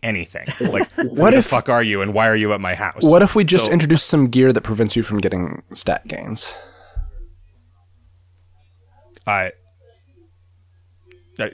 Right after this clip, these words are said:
Speaker 1: are, is that a serious suggestion?
Speaker 2: Yeah.
Speaker 1: Yeah, I kinda, I mean, I'm, I think I'm actually okay with that.
Speaker 2: Right, 'cause that, I think that would solve that problem without us having to remove the,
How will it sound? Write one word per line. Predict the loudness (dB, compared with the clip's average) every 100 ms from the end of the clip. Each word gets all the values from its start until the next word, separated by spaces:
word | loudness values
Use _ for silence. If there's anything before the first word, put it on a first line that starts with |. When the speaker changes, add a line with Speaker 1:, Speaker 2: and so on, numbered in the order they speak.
| -8
Speaker 1:
are, | -6
is | -4 -2
that | -2
a |
serious | -2 -2 -2 -4
suggestion? | -4 -6 -6 -12 -14 _
Speaker 2:
Yeah. | 0 0 -2 _ _ -20 _ _ _ _
Speaker 1:
Yeah, | -2 -2
I |
kinda, | -2 -4 -4 -4
I | -6
mean, | -6 -8
I'm, | -12 -12 -12
I | -10
think | -8 -6 -4
I'm | -4
actually | -6 -6 -8
okay | -8 -6 -6
with | -8
that. | -12 -18 -6
Speaker 2:
Right, | 0 2
'cause | 2
that, | 4 4 4
I | 0
think | 2
that | 4 4
would | 4
solve | 4 4 4
that | 2 0
problem | 0 2 2
without | 2 2 0
us | -2
having | -2 -4 -2
to | -2 0 -2 -8 _ _ _ _ _ -2
remove | 2 4 4 2 0
the, | 0 0 -2 -4